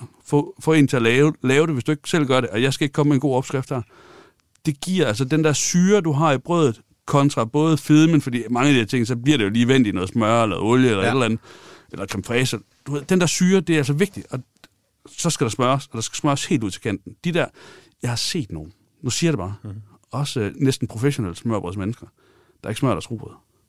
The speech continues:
Speaker 1: Jeg ved ikke.
Speaker 2: Det er no-go.
Speaker 1: Skal vi ikke bare lade den ligge der?
Speaker 2: Jo. Men tykt
Speaker 1: Og,
Speaker 2: eller
Speaker 1: og
Speaker 2: tyndt? Skrabet eller fyldigt?
Speaker 1: Ah, det kommer an på, hvor jeg, hvor jeg humør man er i, men man skraber ud til kanten. Altså, der, det skal helt ud til kanten.
Speaker 2: Altså,
Speaker 1: Altså,
Speaker 2: Ole Troelsen havde jo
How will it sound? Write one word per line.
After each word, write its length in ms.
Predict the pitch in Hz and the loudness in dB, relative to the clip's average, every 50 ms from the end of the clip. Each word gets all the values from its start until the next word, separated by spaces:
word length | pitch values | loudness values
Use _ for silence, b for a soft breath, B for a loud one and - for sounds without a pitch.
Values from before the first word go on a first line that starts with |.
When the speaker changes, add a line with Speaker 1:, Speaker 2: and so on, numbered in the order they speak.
| _ _ _ _ _ _ _ _ _ _ _ _ _ _ _ _ _ _ _ _ _ _ _ _ _ _ _ _ | _ _ _ _ _ _ _ _ _ _ _ _ _ _ _ _ _ _ _ _ _ _ _ _ _ _ _ _
Speaker 1:
Jeg 120 | - 104 139 | -4 -2 0
ved 60 | 170 | -2
ikke. 120 | 170 - _ _ _ _ _ _ _ | -2 -2 _ _ _ _ _ _ _
Speaker 2:
Det 80 | - 151 | -4 -2
er 20 | 151 | -2
no-go. 320 | 147 143 151 143 139 131 127 117 _ _ _ | 0 0 0 -2 -2 -4 -8 -10 _ _ _
Speaker 1:
Skal 120 | - - | -2 0
vi 20 | 151 | 0
ikke 60 | 147 | 2
bare 120 | 165 156 | 2 2
lade 80 | 143 135 | 2 0
den 60 | 123 | 0
ligge 200 | 131 147 151 - | -2 -4 -6 -10
der? 400 | 120 - _ _ _ _ - 123 | -14 -16 _ _ _ _ -8 -8
Speaker 2:
Jo. 80 | 117 107 - _ _ _ _ - | -8 -8 -10 _ _ _ _ -14
Men 100 | 120 113 | -12 -8
tykt 140 | - - 127 | -4 -2 -2
Speaker 1:
Og, 60 | 139 147 | 0 0
Speaker 2:
eller 100 | 151 143 | 0 0
Speaker 1:
og 80 | 139 | 0
Speaker 2:
tyndt? 240 | - 175 180 160 - - _ _ | 0 -2 -4 -4 -8 -16 _ _
Skrabet 460 | - - 127 147 180 180 160 143 127 | -12 -6 -4 -2 -2 -2 -4 -4 -4
eller 340 | 127 120 117 110 110 110 101 | -4 -4 -6 -6 -8 -8 -10
fyldigt? 340 | 98 - 160 160 151 131 107 | -12 -12 -12 -10 -10 -10 -8
Speaker 1:
Ah, 340 | - - - - - - - | -6 -6 -6 -6 -8 -8 -6
det 120 | 107 98 | -6 -6
kommer 200 | 92 98 95 98 | -4 -4 -4 -4
an 80 | 98 95 | -4 -4
på, 120 | 117 110 | -2 -2
hvor 100 | 101 101 98 | 0 0 -2
jeg, 120 | 98 101 | -2 -2
hvor 180 | 107 110 107 104 | -4 -4 -2 -2
jeg 80 | 104 | 0
humør 280 | 107 110 113 120 120 110 | 2 2 4 4 4 4
man 140 | 107 104 104 | 2 2 2
er 40 | |
i, 40 | 107 | 2
men 200 | 110 104 101 98 | 2 2 2 2
man 140 | 98 98 104 | 2 2 0
skraber 320 | - - 110 104 107 104 104 | 0 0 0 2 2 2 2
ud 120 | 123 139 | 2 0
til 140 | 131 - 110 | 0 -2 -4
kanten. 360 | - 120 123 - - - 90 95 - - | -4 -4 -4 -6 -8 -12 -18 -16 -12 -8
Altså, 140 | 95 104 | -6 -6
der, 100 | 98 101 - - 131 | -4 -6 -6 -4 -2
det 140 | 123 139 123 | 0 0 0
skal 180 | - 147 123 | 0 -2 -4
helt 240 | 127 - 185 175 127 | -2 0 2 2 2
ud 80 | 107 95 | 2 -2
til 120 | - 110 | -4 -4
kanten. 260 | - 107 92 - - | -4 -4 -4 -6 -8
Speaker 2:
Altså, 160 | - - _ | -16 -20 _
Speaker 1:
Altså, 180 | - - 98 120 113 | -6 -4 -4 -2 -2
Speaker 2:
Ole 180 | 123 120 113 | -4 -6 -8
Troelsen 380 | 101 120 160 196 196 165 180 165 | -10 -10 -10 -10 -8 -6 -6 -4
havde 180 | 147 139 147 143 | -2 0 0 -2
jo 100 | 131 | -2